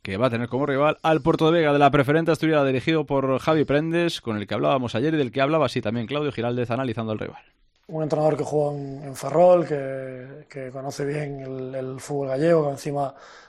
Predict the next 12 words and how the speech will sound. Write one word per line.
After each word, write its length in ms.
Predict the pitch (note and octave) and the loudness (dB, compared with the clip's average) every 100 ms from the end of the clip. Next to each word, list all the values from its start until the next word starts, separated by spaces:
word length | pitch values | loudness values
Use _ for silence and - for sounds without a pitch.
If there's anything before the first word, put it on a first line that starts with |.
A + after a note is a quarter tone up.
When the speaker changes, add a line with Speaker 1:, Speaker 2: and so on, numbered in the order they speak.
| _ | _
Speaker 2:
eh, 280 | D3+ C3+ C3 B2 | -8 -4 -4 -2
tuvo 120 | C#3+ | -2
una 100 | C#3 | -2
muy 80 | C#3+ | -4
buena 180 | C#3 | -4
trayectoria 400 | C#3 C#3 B2+ C#3 | -4 -4 -2 -4
como, 400 | C#3 C3+ C3+ C3+ | -4 -6 -6 -6
como 180 | B2+ C#3 | -6 -8
jugador 280 | C3+ C#3+ C#3+ | -4 -2 -2
y 40 | |
como 120 | C#3 C#3 | -2 -8
entrenador, 500 | C3 C#3 D3+ E3+ | -8 -2 2 2